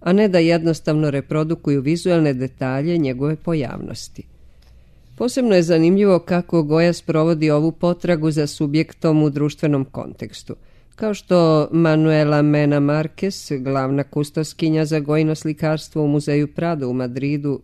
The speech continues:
ističe u predgovoru za katalog izložbe, Gojini portreti su izuzetni jer uvode momenat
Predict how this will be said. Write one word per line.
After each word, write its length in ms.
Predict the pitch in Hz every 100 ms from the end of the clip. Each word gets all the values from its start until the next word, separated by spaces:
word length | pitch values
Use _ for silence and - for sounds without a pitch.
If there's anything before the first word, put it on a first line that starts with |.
| -
ističe 680 | 143 139 - 147 - 135
u 160 | 131 135
predgovoru 600 | - 156 151 139 135 135
za 160 | 135 139
katalog 580 | - 135 147 160 143 127
izložbe, 540 | 147 156 160 147 131 - _ _ _ _ _
Gojini 400 | - 170 208 214
portreti 580 | 185 180 - 185 196 202
su 380 | - 170 160 -
izuzetni 840 | - 160 151 165 160 190 - 190 175
jer 220 | 143 131 123
uvode 420 | 143 175 185 160
momenat 720 | 135 139 160 160 151 -